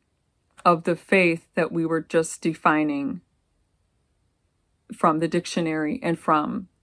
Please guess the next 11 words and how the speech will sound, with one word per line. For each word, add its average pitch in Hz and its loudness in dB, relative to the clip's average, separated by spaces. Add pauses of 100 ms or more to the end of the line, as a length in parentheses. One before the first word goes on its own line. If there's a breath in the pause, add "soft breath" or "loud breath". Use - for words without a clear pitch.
(120)
the 165 -4
scriptures. - -4 (1500)
Empirical 262 6
evidence 170 0 (560)
needs 196 4
scientific, 190 -2 (480)
is 190 2
scientific, 165 -2 (160)
needs 175 -2
scientific 165 -2
proof. - -4